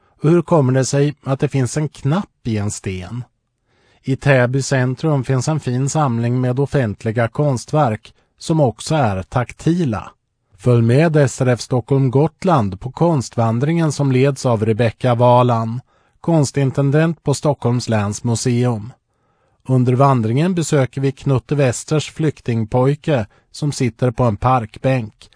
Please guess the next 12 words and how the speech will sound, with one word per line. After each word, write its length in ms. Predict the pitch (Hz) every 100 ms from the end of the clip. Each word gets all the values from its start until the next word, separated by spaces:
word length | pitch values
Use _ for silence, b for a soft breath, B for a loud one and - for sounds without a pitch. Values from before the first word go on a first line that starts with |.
| b
och 320 | b - 170
alla 280 | 170 156 151
de 160 | 156 147
små 280 | - 151 151
väna 500 | 151 160 127 131 151
djuren 600 | 131 147 202 147 117 117
i 60 |
vänortsparken 1300 | 117 131 120 113 107 - - 131 143 - 139 110 107 -
och 340 | _ - 131
många 440 | 135 135 123 135
flera 480 | - 143 139 139 139
verk. 580 | 143 147 156 - -